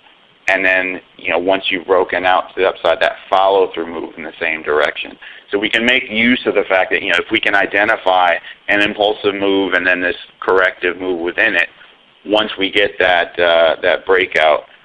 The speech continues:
right, we have a good sense that, you know, the market or the security is gonna continue moving that same direction. Just putting it all together,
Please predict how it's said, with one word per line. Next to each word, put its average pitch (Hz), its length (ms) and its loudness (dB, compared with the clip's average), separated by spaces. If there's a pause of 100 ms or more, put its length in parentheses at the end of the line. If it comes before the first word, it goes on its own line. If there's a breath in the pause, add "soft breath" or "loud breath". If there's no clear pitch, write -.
(120)
right, 85 140 0
we 92 120 -2
have 92 180 0
a 90 60 0
good 104 260 0 (120)
sense 87 260 -2 (160)
that, 82 220 2 (100)
you 87 100 -6
know, 73 140 -4
the 78 260 0 (300)
market 90 400 0
or 82 80 -4
the - 60 -18 (120)
security 85 340 0
is 80 80 -8
gonna 78 160 -8
continue 80 420 -12
moving 76 240 -12
that 69 220 -6
same 71 120 -8
direction. 64 440 -6 (800 loud breath)
Just 113 200 -4
putting 165 240 2
it 139 40 4
all 117 160 4
together, 120 560 2